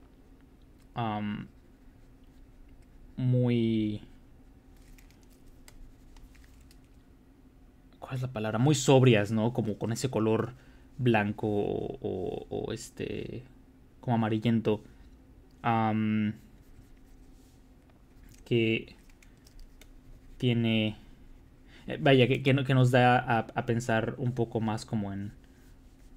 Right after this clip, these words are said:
una civilización cuyo arte era más, ah, eso, ¿no? Ma-, ma-, más sobrio, ah, pero que en realidad, eh, la, la pintura fue, fue lo que se desvaneció, ¿no? Entonces, como esa representación del arte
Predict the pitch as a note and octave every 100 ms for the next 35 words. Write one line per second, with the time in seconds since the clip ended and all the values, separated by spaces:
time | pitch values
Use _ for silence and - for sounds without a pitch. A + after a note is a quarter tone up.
0 | - - A#2+ A#2 G#2+ G#2 - - - -
1 | - - - - A#2+ A#2 A2 A2+ - A2+
2 | A2+ - A2+ G#2 G#2 G#2+ - G#2 G#2 G#2+
3 | - - - - - - - E3+ - A2
4 | A#2+ A#2+ A#2 A#2 A#2+ A2+ C#3 B2 A2 A2
5 | - - - - - G#2+ - A#2+ A2 A2
6 | G#2+ G#2+ G#2+ G#2+ G#2 - - - - -
7 | - - - - - - - - - -
8 | - - - B2+ A#2+ - A2 A2 G#2+ G#2+
9 | G#2 - - G2+ - - A2 - G2+ G#2
10 | G#2 G2+ B2 G2+ G2 G2+ G#2 G#2+ - -
11 | G#2 G2+ - - - - - - B2 A#2+
12 | A2 A2+ G#2 A2 - - A2+ G#2+ G#2 G#2
13 | - G#2 G#2